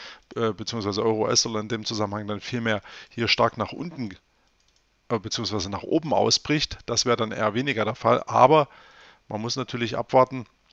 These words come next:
ob die Korrelation, Korrelation dann im gleichen Zusammenhang wieder bestehen bleibt. Faktisch im Bereich eins zehn fünfunddreißig, eins zehn mit Blick auf den Tageschart und mit Blick auf den Stundenchart kann sich hier ein spekulatives Long-Engagement auszahlen. Jetzt mal unabhängig vom dax, der sich erholt, denn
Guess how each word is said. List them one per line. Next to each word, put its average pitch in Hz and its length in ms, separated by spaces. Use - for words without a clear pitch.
ob - 220
die 120 100
Korrelation, 117 640
Korrelation 117 600
dann 113 100
im 110 100
gleichen 113 360
Zusammenhang 107 560
wieder 110 200
bestehen 117 480
bleibt. 131 420
Faktisch - 480
im 170 200
Bereich 135 440
eins 127 200
zehn 127 180
fünfunddreißig, 117 640
eins 113 280
zehn 120 360
mit 113 160
Blick 123 160
auf 120 120
den 110 140
Tageschart 151 760
und 139 120
mit 139 140
Blick 135 160
auf 123 120
den 117 140
Stundenchart - 640
kann 143 240
sich 139 160
hier 139 320
ein 131 80
spekulatives 120 680
Long-Engagement 120 760
auszahlen. 101 540
Jetzt - 200
mal 131 180
unabhängig 160 500
vom 139 180
dax, - 280
der 131 120
sich 120 200
erholt, 123 400
denn 104 180